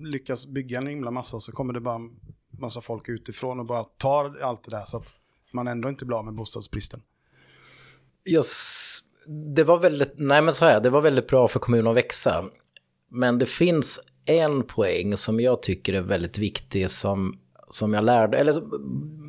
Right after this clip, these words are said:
Speaker 2: när man, när man, ehm, i kommunen så hade man ju så här samlingar med väldigt mycket tjänstemän och man skulle prata om viktiga frågor. Och då var det faktiskt en, eh, chef som frågade,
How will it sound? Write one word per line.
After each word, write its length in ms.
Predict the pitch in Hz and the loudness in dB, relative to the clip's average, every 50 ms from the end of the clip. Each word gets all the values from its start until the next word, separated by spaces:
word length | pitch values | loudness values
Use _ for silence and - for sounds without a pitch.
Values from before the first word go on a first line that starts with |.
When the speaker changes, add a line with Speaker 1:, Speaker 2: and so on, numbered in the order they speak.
| 147 147 147 143 131 127 135 135 | -10 -8 -8 -8 -8 -8 -8 -6
Speaker 2:
när 140 | 139 147 147 | -2 -2 0
man, 340 | 135 135 131 135 135 135 135 | 0 0 -2 -2 -2 -2 -2
när 60 | 131 | 0
man, 320 | 127 127 127 127 127 127 127 | 0 0 0 -2 -2 0 0
ehm, 400 | 127 127 123 123 127 127 117 - - | 0 0 0 0 -2 -4 -4 -6 -4
i 160 | 127 139 143 | -2 0 0
kommunen 460 | 135 - 147 147 143 135 127 123 120 120 | 2 2 4 4 6 6 6 4 4 2
så 120 | - 120 | 2 2
hade 160 | 120 120 117 | 2 4 4
man 100 | 113 117 | 4 2
ju 60 | 113 | 2
så 120 | 104 - 113 | 4 4 4
här 120 | 110 110 | 4 4
samlingar 600 | 107 - - 139 131 120 117 123 127 123 113 101 | 2 2 2 2 2 2 2 2 2 2 2 2
med 140 | 101 101 101 | 2 2 2
väldigt 200 | 104 101 95 - | 2 2 0 0
mycket 180 | 104 - 107 - | -2 -4 -2 -2
tjänstemän 600 | 107 101 98 - - 110 101 98 92 90 87 87 | 0 0 0 0 0 0 0 0 0 0 0 -2
och 120 | 85 82 | -2 -2
man 100 | 80 82 | -2 -2
skulle 320 | - - 82 76 73 71 76 82 87 - | -2 -4 -4 -4 -4 -6 -6 -10 -10 -6
prata 340 | - 104 92 87 - 92 | -4 -2 -2 -2 -2 -4
om 60 | 92 90 | -4 -4
viktiga 240 | 87 - - 92 | -4 -4 -4 -6
frågor. 340 | 87 - - 95 92 92 95 | -4 -4 -4 -4 -4 -2 -4
Och 100 | 101 101 | -2 -2
då 80 | 110 107 | 0 2
var 100 | 110 120 | 2 2
det 60 | 113 | 2
faktiskt 280 | - 120 - - - - | 2 0 -2 -2 -4 -2
en, 340 | - 123 120 120 110 104 95 92 - - - - - - - - - _ _ _ _ _ _ _ | 0 0 2 2 2 0 0 -2 -4 -6 -16 -20 -20 -20 -20 -20 -20 _ _ _ _ _ _ _
eh, 320 | 101 98 - 50 - 50 50 - - - - - - | -6 -4 -2 -2 -2 -4 -6 -6 -8 -10 -10 -10 -10
chef 400 | - - 98 92 87 85 - - | -8 -6 -4 -2 -2 -2 -2 -2
som 180 | - - 101 95 | -4 -4 -4 -2
frågade, 680 | - 120 113 104 95 92 92 104 101 98 98 95 92 | 0 0 2 2 0 0 0 0 0 2 2 0 -2